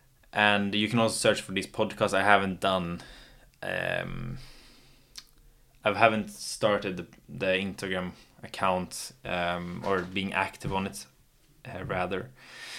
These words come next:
But it's just Badminton Science. Um, it also has a Swedish name, which is Badminton Vetenskap, so it's the same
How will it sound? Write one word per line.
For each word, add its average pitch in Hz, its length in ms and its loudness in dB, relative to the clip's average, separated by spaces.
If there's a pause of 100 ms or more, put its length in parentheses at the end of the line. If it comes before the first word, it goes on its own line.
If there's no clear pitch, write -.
(200)
But 113 240 10
it's 110 160 2
just 101 200 4
Badminton 98 380 6
Science. 95 600 2
Um, 87 580 -2 (140)
it 107 100 4
also 110 220 4
has 101 380 6 (400)
a - 100 -6
Swedish 95 320 -2
name, 95 200 2
which 95 160 -6
is 87 100 -12 (240)
Badminton 92 380 -2
Vetenskap, 92 640 2
so 87 360 -2 (140)
it's - 220 -4
the 113 120 2
same 101 460 4